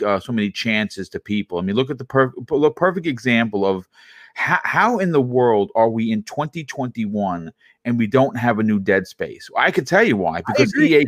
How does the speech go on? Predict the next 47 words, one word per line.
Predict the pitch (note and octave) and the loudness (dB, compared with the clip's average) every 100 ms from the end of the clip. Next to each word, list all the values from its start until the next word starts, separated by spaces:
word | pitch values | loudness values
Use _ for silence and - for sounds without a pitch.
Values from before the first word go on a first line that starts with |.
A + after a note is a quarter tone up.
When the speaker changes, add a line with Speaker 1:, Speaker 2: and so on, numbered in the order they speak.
| - | 0
Speaker 1:
closed | A4 G#4+ - | -2 0 0
that | G#2 | -4
studio. | - C#4 A#3+ B2 - - | -2 0 2 2 -2 -8
<laughs> | |
That's | - - B3+ | -8 -6 -6
why. | F3+ - - - - - _ - - - | -4 -2 -4 -6 -18 -20 _ -12 -10 0
Speaker 2:
Well, | G3+ B3 | 6 8
we | C4+ | 6
at | A3+ | 4
least, | A3+ C4+ | 6 4
well, | G3+ F#3+ F3 | 4 4 6
there | G#3+ | 6
was | A#3+ | 6
a | F3+ | 4
bright | A#2 B2 C3+ | 2 0 0
at | C3 A#2 | 0 -2
the | B2+ | -2
end | |
of | A2+ | -2
the | F#2+ | -6
tunnel | A#2+ A#2+ C3 | -6 -6 -8
for | - | -8
that | G2 A2+ A#2 | -4 -4 -4
particular | C3+ A#2+ B2+ | -6 -4 -6
story. | - C3 C#3 | -6 -6 -6
You | B2+ A#2 | -4 -4
already | G#2+ | -2
know | G#2+ A2+ | 0 2
the | A2 F#2+ | 2 -2
spiritual | - A#2+ A#2 A2 | -2 -2 -2 -4
successor. | - - A#2+ B2 C#3 C#3+ - | -8 -2 -2 -2 -8 -10 -6
Uh, | G#3+ G3+ | -2 0
Course | |
Speaker 1:
Yes, | D#3+ E3 E3 D#3 - - - | 2 4 2 -2 -10 -14 -8
Speaker 2:
Corps, | - D3 | 2 2
Speaker 1:
which | - - | 2 -4
looks | A#2+ B2+ D3+ | 2 4 4
Speaker 2:
that | C#3+ | 2
is | A#2+ | -2
incredible. | G2+ - C3+ A2+ F#2+ G2 - | -8 -4 -2 -2 -4 -10 -8
I, | G#2+ A2+ | -4 0
Speaker 1:
Yeah, | A#2 B2 | 2 4
Speaker 2:
I | B2 | 2
Speaker 1:
it | B2+ - | 0 -2
sure | C#3 C3 | 0 2
does. | B2 B2+ G#2+ F#2+ A2+ | 2 2 2 -4 -8
Speaker 2:
<laughs> | B2+ | -10